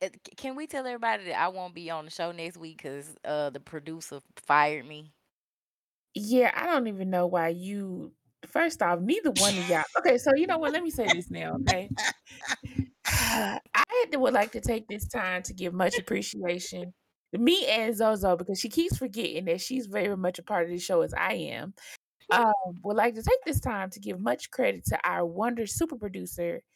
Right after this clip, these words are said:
Speaker 2: Lola, our other producer, and the person who literally keeps us in line, but right now she's ignoring the shit out of us, our
Speaker 1: <laughs>
Speaker 2: amazing boss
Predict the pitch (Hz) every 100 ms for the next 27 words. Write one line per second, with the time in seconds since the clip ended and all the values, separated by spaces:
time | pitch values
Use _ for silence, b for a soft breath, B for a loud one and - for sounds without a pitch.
0 | _ _ 180 165 165 170 180 - B B
1 | - 196 170 - 208 240 240 190 196 185
2 | 190 180 175 b b b _ 185 185 185
3 | 175 175 170 180 190 202 202 196 196 180
4 | 202 185 180 175 165 - 208 180 175 170
5 | 180 165 165 160 160 160 156 147 160 156
6 | 165 190 170 160 165 160 156 - - 175
7 | 151 151 151 156 - B B _ _ 165
8 | 175 170 - 285 311 - _ 202 196 202
9 | 277 220 190 160 151 147 196 294 - 156
10 | 180 151 117 101 123 - 226 -